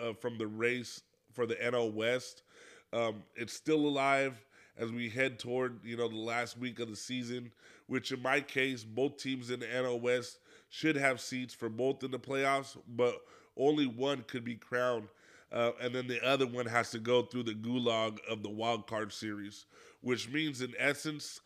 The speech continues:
the two best teams in the N L is guaranteed el-, elim-, to be eliminated before the N L C S. So right now, for both teams, it's about winning, uh, winning out of the rest of the season, because,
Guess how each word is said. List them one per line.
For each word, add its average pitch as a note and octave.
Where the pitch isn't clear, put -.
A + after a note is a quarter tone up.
the A2+
two E3
best D3+
teams C#3+
in B2
the A#2+
N B2
L B2+
is A2+
guaranteed B2
el-, A2
elim-, A#2+
to -
be A#2+
eliminated B2
before C3
the A#2
N B2+
L C3
C A#2
S. C3
So B2
right C#3
now, D#3
for C#3+
both C#3+
teams, D3
it's A#2+
about A2+
winning, C#3
uh, B2
winning C#3
out C3
of B2+
the A#2+
rest B2+
of B2+
the A#2
season, B2
because, B2